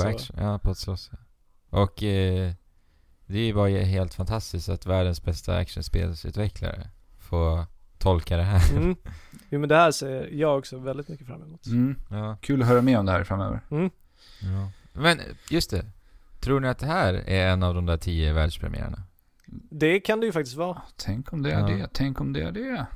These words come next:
Speaker 3: Det får vi hoppas på, det ska bli jättekul.
Speaker 2: Då får
Speaker 1: Mm.
Speaker 2: vi se.
Speaker 1: Så hörni, som jag sa, glöm inte nu. Noll tre noll noll.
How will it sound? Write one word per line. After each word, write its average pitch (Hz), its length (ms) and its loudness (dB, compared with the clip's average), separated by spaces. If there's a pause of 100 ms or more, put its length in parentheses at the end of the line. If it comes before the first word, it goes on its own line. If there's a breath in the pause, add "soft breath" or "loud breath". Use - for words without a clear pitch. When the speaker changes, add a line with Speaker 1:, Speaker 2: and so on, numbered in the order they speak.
(140)
Speaker 3:
Det 127 120 -2
får 175 140 -6
vi 139 320 -2
hoppas 123 260 -4
på, - 140 -8
det - 60 -8
ska - 120 -14
bli 135 100 -8
jättekul. 123 320 -8 (800)
Speaker 2:
Då 95 140 0
får 104 100 2
Speaker 1:
Mm. 151 40 2
Speaker 2:
vi 147 80 2
se. 135 200 -6 (1300 soft breath)
Speaker 1:
Så - 240 0
hörni, 107 460 2 (340)
som 117 260 -6
jag 117 120 -2
sa, 107 280 2
glöm 113 280 -2
inte 110 200 -6
nu. 90 240 -4
Noll 120 380 0
tre 117 440 -2
noll 113 400 0
noll. 78 280 -2